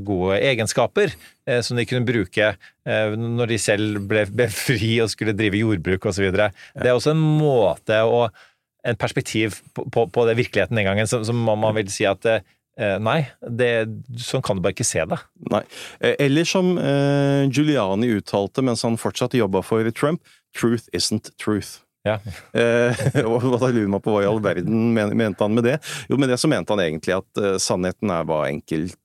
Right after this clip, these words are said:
Speaker 2: hva, hva nå enn den enkelte selv avgjør. Men da, eh, da finnes ikke noe sannhet. Altså, for å snakke om sannhet på en meningsfull måte, så må det være mulig å ta feil.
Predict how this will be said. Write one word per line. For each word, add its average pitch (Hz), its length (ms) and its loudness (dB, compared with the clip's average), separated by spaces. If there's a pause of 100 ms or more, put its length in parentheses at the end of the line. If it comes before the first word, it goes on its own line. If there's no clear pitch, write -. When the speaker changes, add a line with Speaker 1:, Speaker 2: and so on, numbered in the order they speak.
(220)
Speaker 2:
hva, 98 140 2 (180)
hva - 580 -6
nå 104 140 2
enn 90 160 0
den 92 160 0
enkelte 82 400 -6
selv 107 300 0
avgjør. 117 340 2 (400)
Men 139 80 4
da, 139 140 2 (180)
eh, 135 640 2 (260)
da 127 80 2
finnes 101 260 -2
ikke - 140 -2
noe 113 100 0
sannhet. 131 440 0 (280)
Altså, 131 220 0
for 120 160 -2
å 127 80 2
snakke - 540 -2
om 110 100 2
sannhet 107 720 -2 (160)
på 113 100 2
en 117 220 2
meningsfull 117 840 2
måte, 123 400 0 (300)
så - 180 -2
må 101 240 2
det 113 140 0
være 110 180 0
mulig 101 220 0
å 95 100 -2
ta 127 140 -6
feil. 143 400 -2